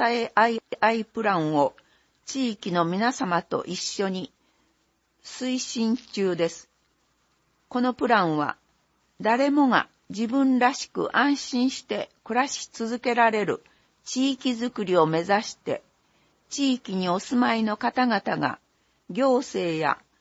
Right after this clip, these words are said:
関係機関と連携、協働して気づく、知り合う、助け合う、届ける、生かすの五つのキーワードで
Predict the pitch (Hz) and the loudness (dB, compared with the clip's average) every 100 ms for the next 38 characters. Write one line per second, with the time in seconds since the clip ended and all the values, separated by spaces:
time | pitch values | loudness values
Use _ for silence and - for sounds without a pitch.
0 | _ _ - 269 269 262 - 240 247 - | _ _ -4 0 0 -2 -2 -2 -2 -6
1 | 202 185 156 - 113 - _ _ - 202 | -2 -2 -4 -4 -4 -4 _ _ -6 0
2 | 247 247 240 - 208 202 - _ _ _ | 2 2 -2 -4 -2 -2 -6 _ _ _
3 | - 277 262 262 240 240 247 - 214 196 | -4 2 4 4 4 4 2 -4 -6 -8
4 | - _ _ _ - - 226 254 262 - | -8 _ _ _ -10 -4 -2 -2 -4 -4
5 | 165 - _ _ _ - - 226 214 247 | -6 -6 _ _ _ -14 -6 -4 0 2
6 | 240 214 160 - _ _ _ _ - 233 | 2 2 0 -4 _ _ _ _ -10 -6
7 | 226 - - 247 233 226 160 - _ _ | -6 -8 -8 0 4 4 2 -4 _ _
8 | _ _ _ - 226 254 254 226 202 135 | _ _ _ -2 2 2 2 0 0 -2
9 | - _ _ _ _ _ - - 269 277 | -6 _ _ _ _ _ -8 0 0 0
10 | - 135 - _ _ - 233 247 - _ | -4 -6 -6 _ _ -2 0 0 -4 _
11 | - 214 285 - 240 208 185 - 240 233 | -12 -10 -12 -6 0 2 2 -2 -2 2
12 | 226 226 196 156 147 135 | 4 6 6 4 2 0